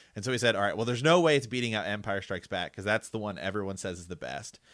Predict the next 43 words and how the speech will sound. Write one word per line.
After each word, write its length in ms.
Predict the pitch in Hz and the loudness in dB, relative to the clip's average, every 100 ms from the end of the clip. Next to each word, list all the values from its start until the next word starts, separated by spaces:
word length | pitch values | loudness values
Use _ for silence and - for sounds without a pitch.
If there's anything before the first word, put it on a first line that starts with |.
| - _ | -20 _
And 160 | 104 104 | -8 -2
so 80 | 117 | 0
I 80 | 104 | 2
said, 180 | 113 | 0
"If 200 | 101 113 | 0 -4
you 80 | 120 | -2
had 240 | 110 160 165 | 4 4 2
to 60 | |
think 240 | 151 151 135 | -6 -6 -4
about 420 | 104 104 101 - | 0 2 0 -4
what 460 | 98 101 131 147 - | -2 6 8 6 2
I 140 | 117 123 | -2 0
would 220 | 113 - | -2 -4
think 240 | 113 104 - | -8 -8 -10
is 220 | 98 85 | -10 -10
generally 640 | 85 113 113 117 113 107 | -6 -4 -2 -4 -6 -8
perceived 720 | - 98 - 107 101 95 90 | -10 -12 -10 -8 -6 -6 -8
as 220 | 95 92 90 | -8 -8 -6
the 100 | 92 | -10
weakest 600 | 98 117 - 113 - - | -6 -6 -6 -8 -8 -8
of 280 | 98 101 87 | -4 -2 -4
the 160 | 98 87 | -10 -8
originals," 760 | 95 95 113 110 92 62 67 87 | -10 -4 -2 -2 -4 -10 -12 -6
again, 300 | 107 82 - - - _ _ | -4 -4 -6 -20 -20 _ _
being 260 | 139 175 185 | 2 4 4
the 100 | 151 | 2
weakest 400 | 147 139 127 135 | 2 2 0 0
of 100 | 120 | 0
the 100 | 113 | 2
original 300 | 120 113 110 | 0 0 0
trilogies 460 | 120 107 95 107 | 2 2 0 -4
does 180 | 101 - | -4 2
not 200 | 117 101 | 4 2
mean 180 | 120 113 | -4 -6
it's 120 | 107 | -6
a 60 | - | -2
bad 340 | 110 98 92 | 2 2 0
movie. 340 | 98 87 92 | -6 -8 -8
It's 220 | 90 104 - | -8 -8 -2
like 280 | 107 107 | 0 0
saying, 600 | - 113 107 101 98 95 - _ _ _ | 0 2 2 2 -2 -6 -14 _ _ _
you 160 | 107 113 | -6 -2
know, 340 | 95 90 92 | 0 -2 -4